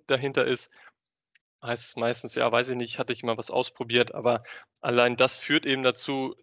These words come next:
diesen ganz-, dieses ganze Chaos aufzuräumen, ist erstmal zeitintensiv,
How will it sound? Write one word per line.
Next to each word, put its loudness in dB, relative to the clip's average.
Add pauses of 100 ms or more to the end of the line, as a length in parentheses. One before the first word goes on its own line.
diesen -4
ganz-, 2
dieses -6
ganze 0
Chaos 2
aufzuräumen, 0
ist -8
erstmal -4
zeitintensiv, 0